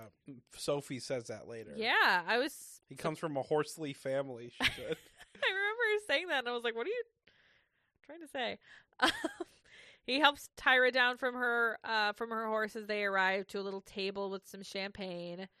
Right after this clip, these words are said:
Speaker 1: Horse immediately starts pissing everywhere.
Speaker 2: <laughs> Yes.
Speaker 1: Right next to the goddamn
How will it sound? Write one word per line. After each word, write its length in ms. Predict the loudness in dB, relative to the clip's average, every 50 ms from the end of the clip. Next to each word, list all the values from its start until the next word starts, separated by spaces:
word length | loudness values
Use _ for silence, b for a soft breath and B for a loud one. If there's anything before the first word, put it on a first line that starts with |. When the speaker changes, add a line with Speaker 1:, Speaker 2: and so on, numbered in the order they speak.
| b b
Speaker 1:
Horse 340 | -6 -6 -6 -6 -6 -10 -14 _ -14 -14
immediately 540 | -12 -8 -6 -6 -6 -4 -6 -6 -6 -8
starts 340 | -8 -6 -6 -6 -6 -6 -8 -10 -6
pissing 320 | -6 -6 -4 -6 -8 -6 -4 -2
everywhere. 680 | -2 -2 -4 -4 -6 -6 -6 -6 -6 -6 -8 -10 -12 -16 b b b b b b b b b -8
Speaker 2:
<laughs> 80 | -8 -8 _ _ -14
Yes. 440 | -12 -10 -4 0 2 4 4 4 2
Speaker 1:
Right 80 | 0 -2
next 300 | -4 -4 -4 -6 -6 -8
to 80 | -8
the 120 | -6 -6 -4
goddamn 640 | -4 -2 -2 -2 -2 -2 -2 -2 -4 -4 -8 -8